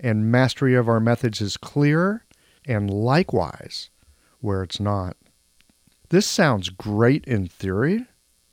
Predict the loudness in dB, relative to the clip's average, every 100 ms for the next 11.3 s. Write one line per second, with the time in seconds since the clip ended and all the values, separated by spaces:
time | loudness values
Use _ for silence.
0 | _ _ _ -6 -4 -4 -6 -16 _ _
1 | -10 0 4 4 4 0 -2 -6 -6 -6
2 | -6 -10 -14 -12 -14 -16 _ _ _ _
3 | _ _ _ _ 0 6 8 8 4 4
4 | 4 6 2 2 2 0 -4 -14 _ -4
5 | -2 -2 -2 -2 -2 -6 -12 -12 -20 -20
6 | -6 0 0 2 0 2 -2 0 2 4
7 | 4 2 0 -2 -6 _ -2 -2 -2 -2
8 | -2 -2 -2 -2 -2 -4 -2 -2 -4 -12
9 | _ _ _ _ _ 4 6 6 6 4
10 | 4 2 -2 -2 -4 -2 0 2 4 4
11 | 2 -2